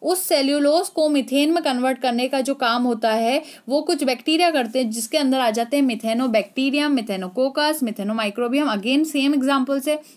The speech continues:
तो ये उसमें आ जाते हैं। और इससे जो सीएच फ़ोर यहाँ पर बनती है, जो मीथेन यहाँ पर बनती है, वो एक तरह से हाउस होल्ड के कामों में भी कई हद तक काम आ जाती है। तो ये हो गया। थर्ड पॉइंट हमारे पास है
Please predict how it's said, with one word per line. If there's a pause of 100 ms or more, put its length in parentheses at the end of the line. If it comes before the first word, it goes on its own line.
(140)
तो
ये
उसमें
आ
जाते
हैं। (240)
और
इससे
जो
सीएच
फ़ोर
यहाँ
पर
बनती
है,
जो
मीथेन
यहाँ
पर
बनती
है, (340)
वो
एक
तरह
से
हाउस
होल्ड
के
कामों
में
भी
कई
हद
तक
काम
आ
जाती
है। (280)
तो
ये
हो
गया।
थर्ड
पॉइंट
हमारे
पास
है